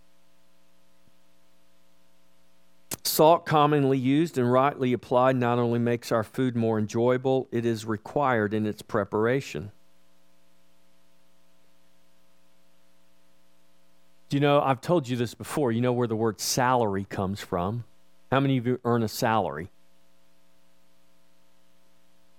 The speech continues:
I mean, whether you work for someone else or you work for yourself, whether you're getting a pension or whether you write your own check from your own business,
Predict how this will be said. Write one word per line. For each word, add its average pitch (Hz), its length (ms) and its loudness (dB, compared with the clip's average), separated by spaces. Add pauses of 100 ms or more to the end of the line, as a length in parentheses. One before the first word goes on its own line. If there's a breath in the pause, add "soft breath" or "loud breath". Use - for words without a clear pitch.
(380)
I - 20 2
mean, 120 160 2
whether 135 180 4
you 123 320 0 (200)
work 127 280 2
for - 120 -8
someone 139 340 0
else 131 340 2
or 123 40 -8
you 110 260 -4 (960)
work 135 220 4
for 135 120 -2
yourself, 135 800 4 (440)
whether 127 260 2
you're 123 100 0
getting 120 220 -2
a 107 40 -2
pension 151 520 -2
or 127 60 0
whether 120 240 2
you 120 340 0 (640 soft breath)
write 135 340 6
your 139 120 6
own 147 180 6
check 156 520 4 (320)
from 131 220 2
your 123 160 4
own 139 280 4
business, 143 760 -2